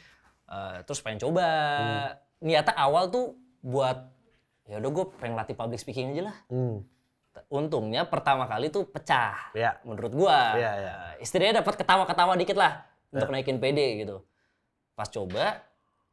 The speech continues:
Speaker 1: dua, tiga, empat, lima, tujuh, delapan, sampai sepuluh, <laughs> boom. Ya, cuma kan masih ada rasa penasaran
Speaker 2: Betul,
Speaker 1: itu kan.
Speaker 2: betul. Gua juga
Speaker 1: Kayak gua
Speaker 2: kayak gitu.
Speaker 1: pertama tuh masih kena loh.
Speaker 2: Betul, betul.
Speaker 1: Akhirnya coba-coba terus dan akhirnya, eh, ya udah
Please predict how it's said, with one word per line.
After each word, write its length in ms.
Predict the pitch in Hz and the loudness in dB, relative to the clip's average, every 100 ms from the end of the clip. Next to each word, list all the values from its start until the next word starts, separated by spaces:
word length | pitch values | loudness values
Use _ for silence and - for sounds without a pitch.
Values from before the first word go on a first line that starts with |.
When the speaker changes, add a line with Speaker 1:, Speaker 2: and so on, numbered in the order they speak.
| _ | _
Speaker 1:
dua, 260 | 120 117 | -6 -4
tiga, 240 | 110 110 110 | -4 -4 -4
empat, 240 | 110 120 | -2 -4
lima, 200 | 120 110 | -4 -4
tujuh, 160 | 110 120 | -4 -4
delapan, 280 | 120 110 113 | -4 -2 -4
sampai 140 | 107 104 | -6 -8
sepuluh, 300 | 107 135 185 - _ | -6 -4 -4 -8 _
<laughs> 140 | 156 | -6
boom. 340 | - 175 139 104 - _ - - - - | 0 0 0 -6 -18 _ -20 -18 -18 -20
Ya, 400 | - 117 117 107 | -2 2 4 2
cuma 180 | 110 175 | 2 2
kan 140 | 233 311 | 6 6
masih 240 | 262 233 | 8 6
ada 260 | 196 202 185 | 6 6 6
rasa 240 | 190 233 | 6 6
penasaran 460 | 180 202 196 208 - | 6 6 6 6 8
Speaker 2:
Betul, 140 | 139 | 8
Speaker 1:
itu 100 | - | 8
kan. 240 | 190 143 147 | 8 8 8
Speaker 2:
betul. 200 | 120 117 | 4 2
Gua 160 | 127 143 | 2 6
juga 60 | |
Speaker 1:
Kayak 120 | 143 | 8
gua 120 | - - | 8 8
Speaker 2:
kayak 80 | |
gitu. 100 | 117 | 8
Speaker 1:
pertama 360 | - - 185 220 277 | 6 8 10 8 6
tuh 160 | 349 311 | 4 4
masih 260 | 214 - | 2 2
kena 220 | 202 269 294 | 4 6 6
loh. 140 | 185 143 | 6 6
Speaker 2:
Betul, 220 | 143 131 117 | 4 2 0
betul. 300 | - 120 117 107 _ - | -6 -6 -6 -8 _ -10
Speaker 1:
Akhirnya 240 | 104 185 | -2 0
coba-coba 360 | 180 127 123 117 | 2 0 0 -2
terus 680 | 139 170 135 123 117 110 104 | 2 2 2 2 0 -4 -6
dan 180 | 131 120 | -4 -4
akhirnya, 500 | 117 110 113 107 214 269 - _ _ | -4 -6 -6 -2 -2 -2 -10 _ _
eh, 640 | 147 160 165 165 165 160 165 | -4 0 2 4 4 2 2
ya 100 | 180 | 2
udah 140 | 311 | 0